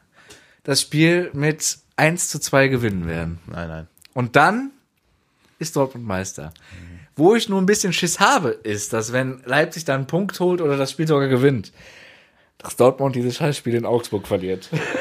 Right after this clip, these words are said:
Speaker 2: Guck mal, das,
Speaker 1: <laughs>
Speaker 2: guck mal, das, das Ding ist, erstmal muss
Speaker 1: Das ist
Speaker 2: Dortmund,
Speaker 1: schon ein hohes Risiko.
Speaker 2: erstmal muss Dortmund selber ihre zwei Spiele gewinnen.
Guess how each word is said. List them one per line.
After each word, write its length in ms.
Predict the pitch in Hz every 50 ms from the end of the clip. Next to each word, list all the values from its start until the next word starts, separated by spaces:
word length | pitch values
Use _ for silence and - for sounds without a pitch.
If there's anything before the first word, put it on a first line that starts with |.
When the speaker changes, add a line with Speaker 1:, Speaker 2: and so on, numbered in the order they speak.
| 554 539 508
Speaker 2:
Guck 80 | 508 571
mal, 100 | 156 143
das, 160 | 135 - - - 143 -
Speaker 1:
<laughs> 120 | 147 -
Speaker 2:
guck 80 | - 165
mal, 80 | 160
das, 160 | 156 156 -
das 140 | - 170 -
Ding 160 | 185 196 208
ist, 80 | 196 175
erstmal 220 | 180 185 220 202
muss 80 | 175 156
Speaker 1:
Das 80 | 147 -
ist 60 | 160 175
Speaker 2:
Dortmund, 180 | 165 165 160
Speaker 1:
schon 120 | 156 147 143
ein 40 | 135
hohes 220 | 143 147 135 123
Risiko. 180 | 135 131 123 131
Speaker 2:
erstmal 220 | 160 175 208 190
muss 140 | 165 147 -
Dortmund 320 | 160 151 160 151 143 131
selber 300 | 113 123 135 156 170 165
ihre 200 | - 127 127 127
zwei 240 | 117 - 131 123 123
Spiele 260 | 120 - 143 139 127
gewinnen. 440 | 117 117 110 101 120 143 180 226 -